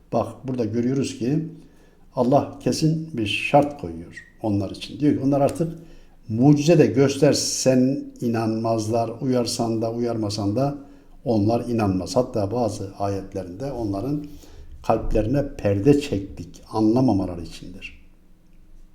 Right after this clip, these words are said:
Peki, bunu böyle söyledi, ayetler geldi. O zamanlar Müslümanların sayısı çok az.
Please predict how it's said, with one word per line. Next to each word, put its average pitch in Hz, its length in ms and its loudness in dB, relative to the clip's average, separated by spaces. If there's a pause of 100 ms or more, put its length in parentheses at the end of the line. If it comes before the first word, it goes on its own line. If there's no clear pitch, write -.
(1200)
Peki, 156 520 8 (720)
bunu 143 240 8
böyle 156 200 12
söyledi, 151 560 8 (540)
ayetler 120 460 6
geldi. 131 580 8 (1400)
O 117 120 4
zamanlar 143 500 8 (200)
Müslümanların 143 560 6
sayısı 139 380 4
çok 160 260 8
az. 98 260 2